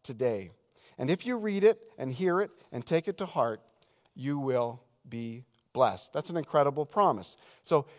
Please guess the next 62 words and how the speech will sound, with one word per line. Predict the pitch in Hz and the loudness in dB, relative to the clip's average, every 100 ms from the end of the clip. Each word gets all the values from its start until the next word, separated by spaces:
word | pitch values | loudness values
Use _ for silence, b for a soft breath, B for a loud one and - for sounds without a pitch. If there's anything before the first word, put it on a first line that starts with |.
| b | b
you | - 180 | -6 2
might | 208 262 196 | 6 6 2
be | 208 | -4
the | 190 | 2
kind | 185 | 2
of | 175 | 2
person | 190 - 160 | -2 -2 -2
who | |
says, | - 151 | 0 0
"Well, | 202 254 | 4 6
I | 233 | 6
don't | 233 | 6
mind | 214 202 180 | 4 2 2
reading | 196 175 | 0 2
other | 175 | 2
parts | 185 170 - | 2 -2 -2
of | |
the | 147 | 0
Bible, | 139 135 | 2 2
but | 156 | 0
Revelation | 202 240 240 196 | 0 2 2 0
is | 175 | -4
so | 233 | -6
confusing. | - 170 - 240 247 233 240 226 - B B | -6 -10 -10 -8 -6 -6 -6 -6 -8 B B
I, | 196 - | -6 -4
I | - 214 | -4 -4
just, | 220 220 - 156 | -4 -10 -10 -4
I | 190 | -4
can't | - 202 | -2 -4
make | 180 160 | -4 -4
heads | 180 170 | -4 -6
or | |
tail | 156 180 170 170 | -8 -2 0 0
of | 160 | -4
it." | - b b - | -10 b b -4
Read | 330 196 | -2 0
it. | 95 - _ | -2 -8 _
You'll | 165 226 | -2 -2
be | 196 214 | 0 -6
blessed. | 175 214 120 - | 4 4 4 0
There's | 156 185 | -2 4
lots | 214 - | 4 4
of | 175 - | -14 -12
incredible | 143 - 196 214 180 | -10 0 2 2 -2
stuff | - 170 165 | 0 0 0
in | 170 | -4
there. | 170 - B B | -4 -6 B B
And | 185 | -2
if | 202 196 | -2 -2
you | |
don't | 185 262 | 2 4
understand | 226 185 - 185 180 | 4 2 0 0 0
something, | - - 151 127 - | -2 -4 -4 -8 -10
well, | - 127 | -10 -2
join | 160 165 | 2 2
the | 127 | 0
club. | - 156 92 - b b b | 0 2 2 -4 b b b
People | 196 190 165 | -8 -6 -6
have | 139 | -6
been | 127 | -6
trying | - 143 131 | -2 -2 -2
for | - 123 | -6 -12